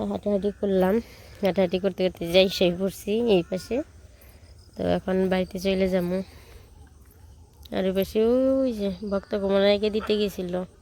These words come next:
লালু, লালু না, সরি লালু না, কালু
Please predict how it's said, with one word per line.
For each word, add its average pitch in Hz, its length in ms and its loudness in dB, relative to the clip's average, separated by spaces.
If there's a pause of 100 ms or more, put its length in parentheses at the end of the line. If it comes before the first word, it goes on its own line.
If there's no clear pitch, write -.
(4000)
লালু, 190 420 0 (680)
লালু 202 360 0
না, 190 80 0 (220)
সরি 185 240 -8 (140)
লালু 180 320 -4
না, 175 80 -6 (720)
কালু 202 340 2